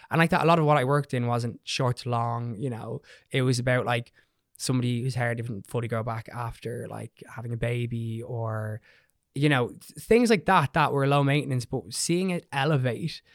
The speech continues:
um, somebody, how they feel about themselves, that's what made me really get into it, you know? And even, like, I teach it in more of a sense now to colorists as well, of being like, "Listen,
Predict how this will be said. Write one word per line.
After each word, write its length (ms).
um, 560
somebody, 400
how 80
they 80
feel 240
about 180
themselves, 380
that's 200
what 120
made 200
me 120
really 240
get 180
into 300
it, 160
you 80
know? 240
And 300
even, 280
like, 300
I 140
teach 340
it 140
in 160
more 140
of 80
a 20
sense 240
now 80
to 100
colorists 440
as 100
well, 380
of 180
being 160
like, 160
"Listen, 380